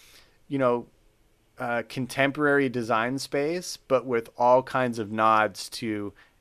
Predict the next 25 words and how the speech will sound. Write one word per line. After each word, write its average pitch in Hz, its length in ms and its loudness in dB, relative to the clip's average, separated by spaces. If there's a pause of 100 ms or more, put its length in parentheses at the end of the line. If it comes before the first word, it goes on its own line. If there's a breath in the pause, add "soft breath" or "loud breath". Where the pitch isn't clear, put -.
(200)
animation, 107 1040 -2
which 110 300 -6
is 107 400 -6 (340)
kind 131 220 -6
of 117 120 -6
the 117 120 -4
reason 120 960 -2 (260 soft breath)
that 117 300 -4
Disney 120 440 0
is 110 200 -4
what 107 160 0
it 101 120 -4
is. 95 280 -6
That's 120 240 0
the, 127 440 2
the 117 100 -6
core 147 540 0
thing 120 520 -2
that 101 220 -10
built 120 300 2
this 107 180 -10
entire 107 440 0
empire, 98 580 -4
right, 101 320 -2 (120)
is 101 320 -8